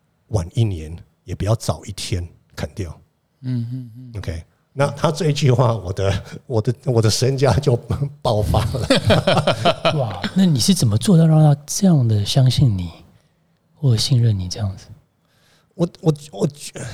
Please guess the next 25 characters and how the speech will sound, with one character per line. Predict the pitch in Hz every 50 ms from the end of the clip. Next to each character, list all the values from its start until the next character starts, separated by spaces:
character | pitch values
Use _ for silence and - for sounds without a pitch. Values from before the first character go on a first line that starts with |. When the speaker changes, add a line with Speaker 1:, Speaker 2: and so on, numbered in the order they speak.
| - - - -
Speaker 1:
第 | - 226 190
一， | - 165 170 170 165
OK， | 139 117 - 113
我 | 113 101 95 95
现 | - - 160
在 | 165
往 | 147 104 92 85
回 | - - 90 90
看， | - - 123 101 92 - - _ _ _ _ _ _ _ _ _ _
我 | - 101 95
现 | - - 143
在 | 139 127
人 | 113 107 104
生 | 98 - 104 104
观 | 98 101 98 101 98 95 -
真 | - - 113
的 | 104 90
是 | 104 101
缘 | 95 90 85 80 82
分。 | 85 - 95 82 78 - - _ _ _ _ _ _ - 104 104
OK， | - 98 - - 87 87 101 -
因 | 139 143 147 147
为， | 147 135 127 123 117 113 104 - - - - - - - _ - -
嗯， | 101 92 92 90 87 87 87 85 85 85 82 82 - - - - - - _ _ _ _ _ _ _ _ _ _ _ _ _ _ _ _ - - _
就， | - 180 175 165 160 156 143 131 123 123 123 117